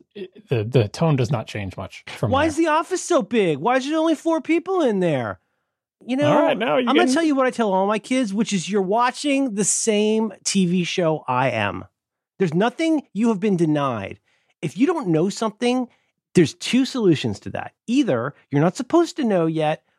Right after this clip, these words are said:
Speaker 2: or you weren't paying attention. And it really could be both.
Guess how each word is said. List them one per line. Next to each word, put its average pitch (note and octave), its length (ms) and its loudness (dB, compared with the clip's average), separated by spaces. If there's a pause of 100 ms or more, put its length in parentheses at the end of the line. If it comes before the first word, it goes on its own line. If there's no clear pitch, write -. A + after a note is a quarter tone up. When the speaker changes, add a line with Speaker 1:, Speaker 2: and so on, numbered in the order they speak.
Speaker 2:
or C#3 160 4
you A#2 220 -2
weren't F#3 440 0
paying E3 320 0
attention. G#2+ 540 -4 (460)
And G#3 160 4
it G3+ 80 -2
really F#3 260 0
could C3 220 0
be F2+ 120 -8
both. - 440 -10